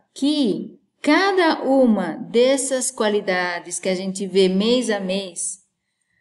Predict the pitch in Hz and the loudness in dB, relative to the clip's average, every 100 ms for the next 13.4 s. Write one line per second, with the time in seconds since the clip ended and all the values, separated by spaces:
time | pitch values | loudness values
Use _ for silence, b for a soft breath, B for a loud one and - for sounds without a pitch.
0 | _ _ _ _ 247 226 262 262 277 269 | _ _ _ _ -2 0 2 4 4 2
1 | 269 220 214 233 254 254 202 202 220 233 | 2 0 0 0 0 0 0 0 0 2
2 | 254 269 269 262 262 254 262 254 254 294 | 2 0 0 0 0 -4 -4 -2 -2 -2
3 | 285 302 294 - 277 285 247 - - _ | -4 -4 -4 -4 -4 -4 -6 -8 -16 _
4 | _ _ _ _ _ _ _ 214 277 247 | _ _ _ _ _ _ _ 0 2 2
5 | 294 285 285 151 139 185 - 196 202 240 | 4 4 4 0 -2 -6 -2 -2 0 -2
6 | 214 220 233 302 - - _ _ _ _ | 2 2 4 0 -2 -14 _ _ _ _
7 | _ _ _ _ 254 269 302 320 349 311 | _ _ _ _ 0 2 2 4 4 6
8 | 247 262 294 294 202 214 247 240 208 170 | 4 4 2 0 -2 4 4 2 -2 -4
9 | 147 143 - _ _ _ _ 202 190 208 | -6 -10 -18 _ _ _ _ 0 2 4
10 | 220 233 240 254 220 160 156 - - _ | 4 4 2 2 0 -2 -4 -10 -10 _
11 | 190 190 214 214 214 208 202 202 196 190 | -6 -4 -4 -2 0 0 0 -2 0 0
12 | 190 190 180 175 180 226 226 202 208 202 | -2 -2 -2 -2 -2 0 0 0 -2 -2
13 | 254 220 233 240 | -2 -2 0 0